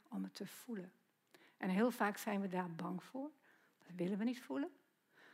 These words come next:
Maar ik heb het zelf ook in mijn eigen leven ervaren en ook in gesprekken met mensen. Dat wanneer zij werkelijk hun, hun, hun, hun diepste pijn uiten,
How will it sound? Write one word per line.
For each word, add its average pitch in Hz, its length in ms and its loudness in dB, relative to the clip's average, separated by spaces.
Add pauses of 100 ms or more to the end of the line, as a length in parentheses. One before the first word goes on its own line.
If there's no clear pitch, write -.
Maar - 100 -2
ik 190 60 0
heb 220 100 2
het - 80 -8
zelf 240 260 6
ook 247 120 0
in 226 100 4
mijn 220 140 4
eigen 220 240 4
leven 202 300 2
ervaren 214 500 2
en 208 140 2
ook 202 120 -2
in 202 80 -8
gesprekken 240 500 -6
met 220 140 -6
mensen. 190 420 -6 (380)
Dat 196 160 2
wanneer 196 300 6
zij 202 200 2
werkelijk 262 540 4 (300)
hun, 196 200 2
hun, 190 300 0
hun, 190 320 -4
hun 185 260 -8 (280)
diepste 285 320 4
pijn 202 360 -2
uiten, 262 500 4